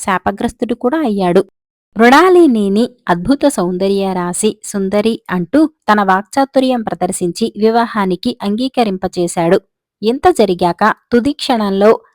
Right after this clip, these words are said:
నిన్ను వివాహమాడలేను అని తన దారిన తాను పోవటం వంచన కాదా? ఒకవేళ అతడు గంధర్వరాజు శాప కారణంగా తనకున్న మంత్రశక్తులతో పాటు వివేక, ఇంగిత జ్ఞానాలను కూడా కోల్పోయి ఉంటాడా?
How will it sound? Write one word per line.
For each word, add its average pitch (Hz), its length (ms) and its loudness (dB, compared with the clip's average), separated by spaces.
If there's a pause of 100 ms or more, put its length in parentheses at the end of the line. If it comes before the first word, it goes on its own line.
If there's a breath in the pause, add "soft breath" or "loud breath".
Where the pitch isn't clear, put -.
(180 soft breath)
నిన్ను 240 220 4
వివాహమాడలేను 202 1120 0 (100)
అని 214 260 2 (240)
తన 226 100 2
దారిన 220 460 0
తాను 208 320 -2
పోవటం 190 580 -2
వంచన 180 360 -2
కాదా? 202 440 -2 (460)
ఒకవేళ 262 400 4
అతడు 226 460 0 (100)
గంధర్వరాజు 233 720 -2
శాప 180 320 -8
కారణంగా 185 680 0
తనకున్న 214 640 -6
మంత్రశక్తులతో 202 920 -4
పాటు 190 440 -2 (340)
వివేక, 247 580 0 (300)
ఇంగిత 262 340 -2
జ్ఞానాలను 190 680 -2
కూడా 190 280 -2
కోల్పోయి 220 640 0
ఉంటాడా? 196 580 -2